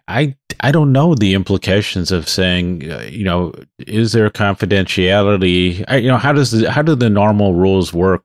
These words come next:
if, if you have, if you're making calls overseas and, y-, you know,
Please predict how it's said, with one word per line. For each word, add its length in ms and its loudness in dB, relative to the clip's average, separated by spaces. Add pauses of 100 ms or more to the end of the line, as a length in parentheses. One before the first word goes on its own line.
(120)
if, 260 -4 (180)
if 280 -4
you 180 0
have, 340 0 (180)
if 200 -8
you're 80 2
making 320 0
calls 680 0
overseas 1040 -2 (340)
and, 540 -2 (400)
y-, 160 -10
you 140 -2
know, 220 0